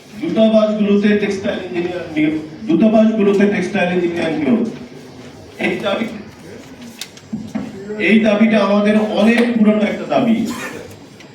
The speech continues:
বাংলাদেশের বিভিন্ন দূতাবাসগুলোতে কমার্শিয়াল উইংয়ে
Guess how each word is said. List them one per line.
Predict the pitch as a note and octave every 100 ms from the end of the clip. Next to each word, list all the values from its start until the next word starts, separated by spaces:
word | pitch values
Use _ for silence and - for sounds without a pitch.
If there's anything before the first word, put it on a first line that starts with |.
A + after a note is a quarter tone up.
| - - - - - - - -
বাংলাদেশের | - G#3 G#3 G#3+ A3 A#3
বিভিন্ন | G3+ G3+ A3 A3
দূতাবাসগুলোতে | G3+ G#3+ G#3+ G#3+ G3+ G3+ G#3 G#3 A#3 - - - - - -
কমার্শিয়াল | F#3+ F#3+ G#3 G#3+ A3 A#3 A3+ -
উইংয়ে | G3 G3+ G3 B2+ D#2+